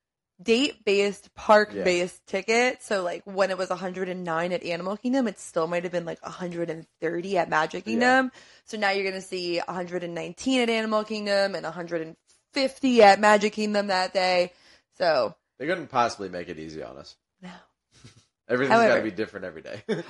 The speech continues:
Speaker 1: Well, but the park, the price being based on the park is only for a one-day ticket. If you
Speaker 2: Yeah.
Speaker 1: buy a multiple-day ticket, there's just a set price.
Speaker 2: Yeah.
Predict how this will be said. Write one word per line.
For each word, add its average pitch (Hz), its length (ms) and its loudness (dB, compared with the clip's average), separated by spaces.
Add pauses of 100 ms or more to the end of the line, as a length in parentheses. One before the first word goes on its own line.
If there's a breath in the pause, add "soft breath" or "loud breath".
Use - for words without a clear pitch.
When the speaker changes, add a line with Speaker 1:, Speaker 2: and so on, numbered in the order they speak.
Speaker 1:
Well, 294 440 6
but 302 160 6
the 254 560 4 (200)
park, 294 580 4
the 226 100 0
price 277 320 2
being 262 200 -4
based 226 240 0
on 220 80 -6
the 196 60 -4
park 190 320 2
is 196 180 -6
only 226 260 0
for 226 160 4
a 196 60 10
one-day 185 480 6
ticket. 165 320 -4
If 175 120 0
you 220 160 0
Speaker 2:
Yeah. - 80 2
Speaker 1:
buy 233 100 12
a 214 100 12
multiple-day 202 580 -2
ticket, 175 560 0 (160 soft breath)
there's 202 200 4
just 180 140 -10
a 180 40 -8
set - 220 -6
price. - 460 -12
Speaker 2:
Yeah. 117 200 -4